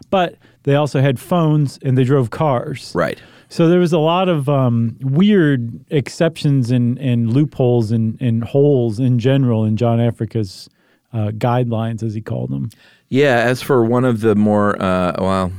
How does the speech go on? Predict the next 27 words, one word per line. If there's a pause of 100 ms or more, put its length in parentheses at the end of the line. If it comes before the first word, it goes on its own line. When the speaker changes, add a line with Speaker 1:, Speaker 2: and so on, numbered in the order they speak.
(160)
Speaker 2:
the,
the,
the
only
child
that
survived
this, (400)
uh,
experience,
Birdie
Africa,
Speaker 1:
Mm-hmm.
Speaker 2:
Michael
Ward,
Speaker 1:
Mm-hmm. (260)
Speaker 2:
uh,
he
said
in
nineteen
ninety-five,
"I'm
still
afraid
of
them,